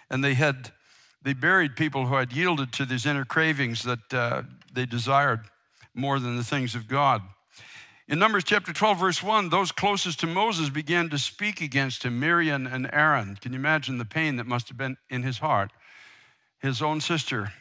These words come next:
and his brother, the ones that he had brought along with him on this incredible journey, bringing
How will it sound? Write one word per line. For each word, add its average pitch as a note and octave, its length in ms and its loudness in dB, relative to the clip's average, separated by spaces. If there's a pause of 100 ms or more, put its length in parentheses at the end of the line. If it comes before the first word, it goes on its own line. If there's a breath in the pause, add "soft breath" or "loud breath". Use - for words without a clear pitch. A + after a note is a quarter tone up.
(840 loud breath)
and B2+ 160 0
his B2+ 120 0
brother, C3+ 380 0
the A2+ 100 -6
ones C3 300 -4
that C3 140 -4
he C3+ 80 0
had B2+ 100 -4
brought C3 180 2
along C#3+ 360 0
with B2+ 160 -4
him A2+ 240 0
on A2 120 -4
this A2 180 -4
incredible B2+ 440 0
journey, C3+ 400 -2
bringing B2+ 460 -4